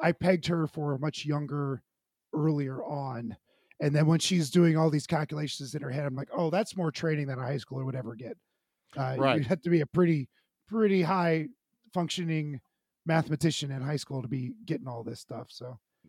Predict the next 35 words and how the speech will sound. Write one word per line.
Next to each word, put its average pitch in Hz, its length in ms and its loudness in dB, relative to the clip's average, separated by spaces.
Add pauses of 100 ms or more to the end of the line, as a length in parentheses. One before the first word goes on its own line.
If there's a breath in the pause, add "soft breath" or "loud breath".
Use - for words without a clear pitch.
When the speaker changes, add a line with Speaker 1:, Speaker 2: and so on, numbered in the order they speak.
(480)
Speaker 2:
It, 147 60 -6
Speaker 1:
uh, 135 160 -6
not 175 160 4
that 202 80 4
Speaker 2:
it 190 40 0
Speaker 1:
it 170 40 0
can't 202 220 2
be 170 80 0
done. 143 340 4 (720)
Speaker 2:
No, 143 460 8
no, 127 280 4
but 151 380 10 (520)
the 147 140 4
layman 131 680 2 (100)
is 139 240 0
not 127 300 2
figuring 107 580 -4
out 98 300 -6 (320 soft breath)
Speaker 1:
No, 170 360 6
Speaker 2:
anything 98 380 -6 (120)
Speaker 1:
no, 180 360 4
Speaker 2:
as - 100 4
Speaker 1:
and 294 60 8
Speaker 2:
far 127 200 6
as 107 140 -4
that 101 240 -4
goes. - 460 -16 (760)
Speaker 1:
I, 202 160 8
I 190 140 10
like, 226 260 10 (180)
so 233 400 4 (540)
it 349 80 -2
was 208 320 4 (180)
hinted 277 360 0
at 220 160 10